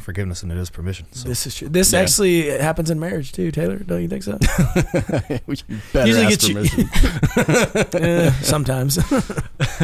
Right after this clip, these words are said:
Speaker 3: Uh, but yeah, so awesome to see, you know, scrimmages going on. Uh, we have finally live baseball.
Speaker 1: Speaking of scrimmages, the Reds are playing right now.
Speaker 2: What's the count?
Speaker 1: Uh,
Speaker 3: Ooh.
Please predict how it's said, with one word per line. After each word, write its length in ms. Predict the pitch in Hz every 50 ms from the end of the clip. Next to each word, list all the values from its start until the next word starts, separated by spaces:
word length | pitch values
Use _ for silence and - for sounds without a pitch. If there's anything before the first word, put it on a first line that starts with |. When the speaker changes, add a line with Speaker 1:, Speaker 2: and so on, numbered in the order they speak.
| 131 107 143 117 - - - - - - - - - - - - - - - - - - -
Speaker 3:
Uh, 280 | 147 143 147 143 143 135
but 120 | 139 156
yeah, 280 | 175 185 185 165 127 110
so 520 | - - - - 156 151 147 143 135 - -
awesome 400 | 147 147 151 151 - 160 147 139
to 80 | 131 117
see, 400 | - - 139 131 127 127 120 110
you 160 | 80 120 120
know, 100 | 110 110
scrimmages 460 | - - - 120 113 113 107 104 92
going 240 | 110 110 104 104 101
on. 280 | 98 98 98 98 95 95 - - -
Uh, 240 | - 101 104 101 95 92
we 120 | 104 101
have 380 | 95 98 107 107 104 101 95 -
finally 600 | - - - - - 107 101 104 101 101 101 98
live 320 | 98 95 95 92 92 98
baseball. 640 | 104 107 110 101 - - - 104 101 101 101 98 - -
Speaker 1:
Speaking 280 | - - - - 170 160 104
of 40 | 90
scrimmages, 400 | - - 101 95 95 110 127 120
the 80 | 107
Reds 160 | 104 131 147
are 40 | 113
playing 240 | 90 - 107 104 107
right 100 | 120 117
now. 220 | 117 135 147 - - - - - - - - - - - - - - - - - - - - -
Speaker 2:
What's 180 | 151 143 -
the 60 | -
count? 260 | - 180 185 170 143 - - - - - - - - - -
Speaker 1:
Uh, 500 | 101 101 101 98 98 92 87 85 80
Speaker 3:
Ooh. 40 | 73